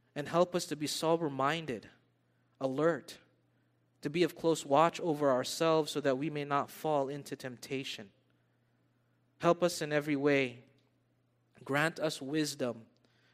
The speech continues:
where we lack wisdom, and help us to do all things that please you with all our hearts, mind, soul, and strength. And so, Father, we bring to your throne these intercessions on behalf of each other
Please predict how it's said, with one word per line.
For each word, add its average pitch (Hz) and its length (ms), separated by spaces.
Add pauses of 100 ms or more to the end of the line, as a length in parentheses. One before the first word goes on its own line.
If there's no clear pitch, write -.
where 135 120
we 131 140
lack 135 320
wisdom, 139 500 (1000)
and 135 100
help 180 240
us 180 100
to 156 60
do 156 160
all 165 240
things 160 760
that 131 240
please 185 400
you 107 220
with 117 200
all 139 200
our 143 120
hearts, - 720 (320)
mind, 135 560
soul, 131 320
and 143 100
strength. 95 500 (1300)
And 135 80
so, 139 80
Father, 156 300
we 143 140
bring 156 420
to - 120
your 139 140
throne 151 400
these 139 200
intercessions 135 760
on 127 120
behalf 135 360
of 143 120
each 131 200
other 131 340